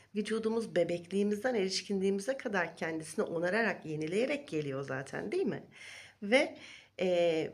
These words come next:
binlerce yıl öncesini hatırladığımızda orada gerçek iyileşmeyi, hakiki iyileşmeyi görüyoruz.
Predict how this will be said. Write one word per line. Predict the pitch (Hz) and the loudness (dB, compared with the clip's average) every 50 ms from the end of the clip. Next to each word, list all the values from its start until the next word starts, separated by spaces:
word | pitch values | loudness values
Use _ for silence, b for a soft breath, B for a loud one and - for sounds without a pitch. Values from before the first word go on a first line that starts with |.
| - | -8
binlerce | 156 160 185 185 196 214 269 370 403 - 339 302 | -6 0 4 4 6 6 6 4 4 2 4 4
yıl | 262 226 | 6 6
öncesini | 214 196 180 165 170 170 - - 175 170 | 6 6 4 2 -2 -4 -4 -6 -6 -6
hatırladığımızda | - - 277 285 - 233 190 185 175 170 175 175 175 185 208 233 - 311 - | -4 -6 -6 -4 -2 -2 0 0 0 0 0 -2 0 -2 -4 -4 -4 -4 -2
orada | - 202 208 202 254 | 0 0 2 2 2
gerçek | 196 180 165 160 160 - - 226 226 196 | 2 2 0 0 0 0 0 0 2 2
iyileşmeyi, | 175 156 135 139 135 - - - 101 82 143 | -2 -2 -2 -4 -4 -6 -6 -6 -6 -6 -6
hakiki | - - 165 165 - - 170 175 - 262 269 | -6 -8 -12 -10 -8 -8 -8 -4 -2 0 2
iyileşmeyi | 240 190 160 151 143 143 - - 143 139 139 139 131 | 2 2 2 2 0 -2 -2 -2 -2 0 0 0 0
görüyoruz. | 135 127 - 131 135 - - - - - - - | 0 -2 -2 -2 -4 -6 -6 -8 -12 -14 -14 -16